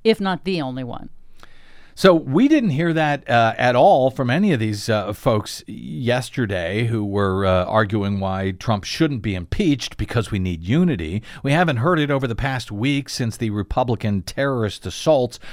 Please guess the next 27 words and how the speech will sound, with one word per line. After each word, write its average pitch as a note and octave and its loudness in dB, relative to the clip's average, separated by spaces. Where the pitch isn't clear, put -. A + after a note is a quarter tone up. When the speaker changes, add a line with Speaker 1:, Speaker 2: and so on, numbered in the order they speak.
Speaker 2:
on B2 2
the F#2 -6
Capitol, C3 0
much C#3+ 0
less B2+ 2
the A#2 -2
November C3 2
th-, - -10
since C3 -2
the A#2+ -2
November A2+ 0
third A2 0
election. G2 -4
In E3+ 4
a D#3 0
Twitter G3 4
thread B2 2
from A#2+ 0
author C3+ 2
and G#2 -2
columnist B2+ 0
David A#2+ 0
Rothkopf G2+ -2
the, G2 0
uh, F#2 2
day A#2 0
before A2+ 2